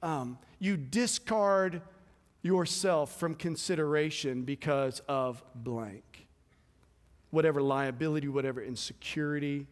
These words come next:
I'm not like that guy on stage. There is greatness in you for this reason, because God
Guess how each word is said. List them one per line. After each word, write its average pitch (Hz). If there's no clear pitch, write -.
I'm 147
not 156
like 139
that 143
guy 135
on 120
stage. 127
There 143
is 123
greatness 160
in 151
you 120
for 127
this 123
reason, 117
because 120
God 123